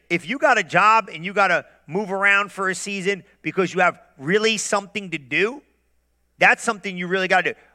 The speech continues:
I'm talking about you people just like, "I'm gonna stay home today. I'm gonna go do this." Nah, man, you need to go to church. Why? Because I'm telling you what happens is you start building bad habits, not going. You really do. I know you love me, but praise be to God. I hope you listen to me.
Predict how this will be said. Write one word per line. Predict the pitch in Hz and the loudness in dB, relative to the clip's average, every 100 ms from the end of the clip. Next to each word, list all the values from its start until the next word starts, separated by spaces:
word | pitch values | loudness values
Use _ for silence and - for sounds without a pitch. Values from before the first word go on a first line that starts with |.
| - | 0
I'm | 175 - | 2 4
talking | 247 214 | 2 2
about | 196 180 | 0 -2
you | 185 | -2
people | 196 175 | -10 -8
just | 180 | -4
like, | 175 117 - | -4 -4 -6
"I'm | 170 | -4
gonna | 196 | -4
stay | 180 180 | 0 0
home | 165 180 | 0 -4
today. | 165 147 127 95 _ _ _ - | -4 -2 -2 -4 _ _ _ -6
I'm | 170 | -2
gonna | 180 | -2
go | 175 170 | -2 0
do | 170 | 0
this." | 143 - | -2 -2
Nah, | 147 160 | 2 2
man, | 143 139 135 127 | 2 -2 -4 -6
you | 196 | -10
need | 208 | -6
to | |
go | 160 | -4
to | 139 | -4
church. | - 214 156 - _ _ | -2 -2 -2 -8 _ _
Why? | 120 170 175 110 - _ | 2 2 2 -4 -10 _
Because | - 143 147 | -10 -8 -8
I'm | 147 | -6
telling | 180 202 196 | -4 -4 -4
you | |
what | 165 165 | 0 2
happens | 196 147 | 2 -2
is | 123 | -16
you | 135 | -8
start | - 180 | -4 -4
building | 135 180 156 147 | -4 -8 -6 -4
bad | 175 165 | -2 -2
habits, | 175 214 190 - | -2 -4 -6 -4
not | 156 151 | -4 -2
going. | 160 190 123 _ _ _ _ - | -2 -4 -8 _ _ _ _ -12
You | 143 | -4
really | 165 180 165 | -2 -2 -2
do. | 185 190 107 _ _ _ _ - | -2 -4 -6 _ _ _ _ -4
I | 147 202 | -2 0
know | 190 175 170 | 0 -2 -4
you | 139 147 | -8 -4
love | 160 160 | 0 0
me, | 139 135 131 | -2 -14 -14
but | - 127 131 | -8 -6 -6
praise | 135 139 127 | -8 -10 -10
be | |
to | 131 | -6
God. | 135 131 | -2 -2
I | 120 | -2
hope | 135 | -10
you | 135 | -10
listen | 135 - 113 | -10 -12 -18
to | |
me. | 101 | -20